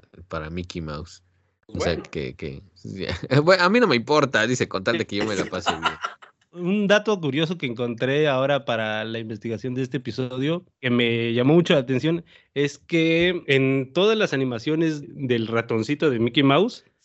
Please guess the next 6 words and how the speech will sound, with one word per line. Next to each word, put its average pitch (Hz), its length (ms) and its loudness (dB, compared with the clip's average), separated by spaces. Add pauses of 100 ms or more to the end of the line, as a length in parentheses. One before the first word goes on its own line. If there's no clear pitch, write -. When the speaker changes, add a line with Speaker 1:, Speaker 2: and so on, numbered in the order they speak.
(140)
Speaker 3:
siempre 190 800 2
las 120 400 -4
orejas 139 480 -2
van 135 200 -2
a 139 40 -2
estar 127 460 -4